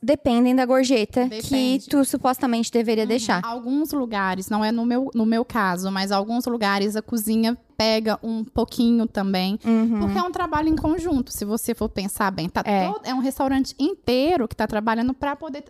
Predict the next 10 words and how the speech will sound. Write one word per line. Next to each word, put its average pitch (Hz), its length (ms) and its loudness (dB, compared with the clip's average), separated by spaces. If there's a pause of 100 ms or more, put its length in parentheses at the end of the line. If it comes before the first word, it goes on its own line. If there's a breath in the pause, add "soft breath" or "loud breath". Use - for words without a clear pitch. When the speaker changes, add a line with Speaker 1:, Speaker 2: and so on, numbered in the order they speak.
Speaker 2:
levar 277 240 -8
aquele 277 220 -2
atendimento 269 540 2
na 277 160 0
mesa. 208 480 -2 (320)
Speaker 1:
Tu 262 120 0
tinha 339 220 2
algum 320 200 2
salário 254 420 4
fixo? 277 760 -2